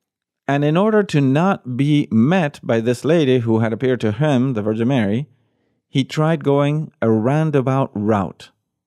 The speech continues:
But the Virgin Mary, of course, appeared to him anyway in that place and said to him, and this is important to apply to each one of us, "Hear me and understand well, my son, that nothing should frighten you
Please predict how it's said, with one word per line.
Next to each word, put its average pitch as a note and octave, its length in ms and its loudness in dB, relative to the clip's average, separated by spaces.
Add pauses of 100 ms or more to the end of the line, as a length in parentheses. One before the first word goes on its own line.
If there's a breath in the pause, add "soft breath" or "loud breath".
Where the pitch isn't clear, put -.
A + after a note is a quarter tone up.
(1120)
But A2+ 140 0
the D3 80 0
Virgin C#3 260 0
Mary, B2 220 2
of B2 100 -6
course, A2 360 -4
appeared G#2+ 460 -4
to B2 100 -4
him A2 340 -2 (200)
anyway G#2 540 0 (380)
in G#2+ 220 0
that G2+ 200 -2
place C3 400 -4 (260)
and F3+ 140 0
said A#2+ 200 -2
to G#2 100 -4
him, F#2+ 260 -4 (840)
and A2 140 0
this B2 140 -2
is B2 120 0
important A#2 420 0
to G#2+ 80 -4
apply G#2+ 240 -2
to G#2+ 80 -4
each G2+ 180 -6
one F#2+ 120 -4
of F2 60 -8
us, - 260 -16 (1040)
"Hear G3+ 400 0
me G#3 340 2 (220)
and B2 140 2
understand A#2 580 0
well, A2+ 380 0
my F#2+ 160 0
son, F2+ 440 -4 (1120)
that B2+ 220 -4
nothing D#3 520 0
should D#3+ 220 -4
frighten D#3 560 -2
you B2 380 2